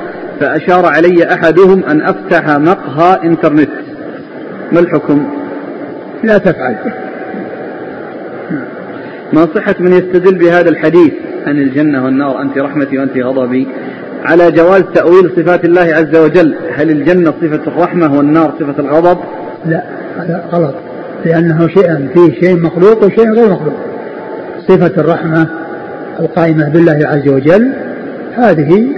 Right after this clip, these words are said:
Speaker 2: حكمها حكم الذات، يقال في الصفات ما يقال في الذات، فكما نثبت لله ذاتا لا تشبه الذوات،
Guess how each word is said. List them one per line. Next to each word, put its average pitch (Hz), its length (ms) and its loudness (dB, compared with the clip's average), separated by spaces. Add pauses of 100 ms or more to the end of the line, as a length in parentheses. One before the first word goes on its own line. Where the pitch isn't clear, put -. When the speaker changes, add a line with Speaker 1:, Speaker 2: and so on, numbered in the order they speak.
(520)
Speaker 2:
حكمها 214 380 2
حكم 196 240 0
الذات، 160 300 2 (640)
يقال 170 440 4
في 156 80 0
الصفات 190 640 2
ما 208 160 4
يقال 202 340 4
في 202 220 6
الذات، 175 320 4 (920)
فكما 170 340 2
نثبت 170 360 2
لله 165 540 2
ذاتا 175 280 2
لا 170 180 2
تشبه 156 320 0
الذوات، 170 480 4